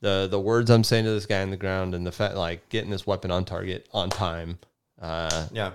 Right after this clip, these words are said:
Speaker 1: like, as cleanly as possible, right? That's
Speaker 2: Yeah.
Speaker 1: the o-, literally the only thing on my brain.
Speaker 2: Yeah, I don't, I can't even think of a adrenaline hit that's as
Speaker 1: Right.
Speaker 2: near, that even comes close. Like, not wrestling, not anything in sports. Maybe, I,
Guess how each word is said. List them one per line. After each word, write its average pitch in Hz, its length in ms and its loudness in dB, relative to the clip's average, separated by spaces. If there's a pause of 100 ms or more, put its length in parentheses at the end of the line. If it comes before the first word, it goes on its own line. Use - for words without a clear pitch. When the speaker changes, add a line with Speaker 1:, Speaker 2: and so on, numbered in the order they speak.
(300)
Speaker 1:
like, 95 300 -2
as 92 160 -6
cleanly 117 520 -2
as 95 120 -4
possible, - 560 -6 (200)
right? 95 240 -2
That's 95 200 -4
Speaker 2:
Yeah. 120 80 -2
Speaker 1:
the - 120 -12
o-, 139 400 6
literally 143 600 6
the 127 100 2
only 117 180 4
thing 113 180 0
on 101 100 0
my 92 120 0
brain. 85 280 -2 (140)
Speaker 2:
Yeah, 101 160 2
I - 20 2
don't, 110 260 -2
I 113 80 -2
can't 117 240 2
even 104 220 2
think 98 220 -2
of 95 120 0
a 92 320 0 (600)
adrenaline 95 640 2
hit 90 300 -2
that's 90 300 -4
as 92 300 -6
Speaker 1:
Right. 85 180 6
Speaker 2:
near, 87 460 -8 (680)
that 101 100 -2
even 98 140 -2
comes 92 220 -4
close. 92 460 2
Like, 90 100 0
not 90 180 0
wrestling, 90 580 2
not 90 120 2
anything 90 220 -2
in 87 100 -6
sports. 87 600 0
Maybe, 87 360 -2 (960)
I, 95 140 -4